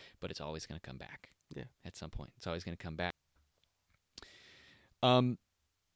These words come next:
Speaker 1: so you were, you were at the ranch for about thirty days,
Speaker 2: Mm-hmm.
Speaker 1: and then, and then
Speaker 2: Mm-hmm.
Speaker 1: you came back?
Speaker 2: No, and then I did sober living
Speaker 1: fucking ridiculous, but okay.
Speaker 2: Yeah. Uh, yeah, it's actually insane to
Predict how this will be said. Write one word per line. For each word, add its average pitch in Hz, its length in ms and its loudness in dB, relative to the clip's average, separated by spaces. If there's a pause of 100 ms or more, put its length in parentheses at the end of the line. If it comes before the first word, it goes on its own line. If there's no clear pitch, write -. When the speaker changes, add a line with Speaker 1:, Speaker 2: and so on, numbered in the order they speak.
(1600)
Speaker 1:
so - 160 0
you 131 160 8
were, 123 100 4
you 139 140 4
were 151 100 10
at 123 100 8
the 113 80 -2
ranch 107 260 6
for 113 140 2
about 90 280 4
thirty 95 300 2
days, 87 400 0 (360)
Speaker 2:
Mm-hmm. 104 200 -10 (640)
Speaker 1:
and 101 200 4
then, 92 520 2 (460)
and 98 100 -2
then - 20 2
Speaker 2:
Mm-hmm. 90 100 2
Speaker 1:
you 87 60 -6
came 87 200 -4
back? 90 280 -4 (340)
Speaker 2:
No, 85 140 -2
and 82 140 -6
then 85 80 -4
I 87 60 -2
did 87 180 -6
sober 92 320 -2
living 90 200 -2 (420)
Speaker 1:
fucking 78 200 -8
ridiculous, 76 500 -10
but - 120 -12 (160)
okay. 85 240 -8
Speaker 2:
Yeah. - 120 -14 (720)
Uh, - 20 -20 (360)
yeah, - 140 -10 (260)
it's - 120 -18
actually 69 320 -10
insane - 340 -12
to - 80 -18